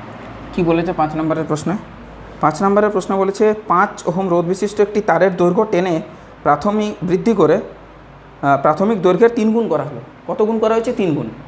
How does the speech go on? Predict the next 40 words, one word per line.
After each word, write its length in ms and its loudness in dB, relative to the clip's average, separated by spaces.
মানে 120 0
পরিবর্তনটা 560 2
এন 120 2
এর 120 2
মান 160 0
কত? 140 -2
তিন। 240 -2
তাহলে 180 0
নতুন 240 0
রোধটা 260 2
কত 140 0
হবে? 200 -2
তিনের 280 0
তার 140 2
স্কয়ার 320 0
গুণিত 240 -2
পুরনো 400 -2
রোধটা। 280 -4
মনে 200 2
রাখবে 260 2
এটাই, 280 -4
আর 220 0
টু 60 -4
হবে 200 0
এন 180 -2
স্কয়ার 360 2
times 240 -2
of 80 2
আর 160 -2
ওয়ান। 180 -6
এই 120 0
আর 140 6
এনটা, 380 2
এই 200 0
এনটা 320 2
বৃদ্ধি 400 0
হ্রাস 220 4
দুটোই 280 0
হতে 120 -4
পারে, 180 -6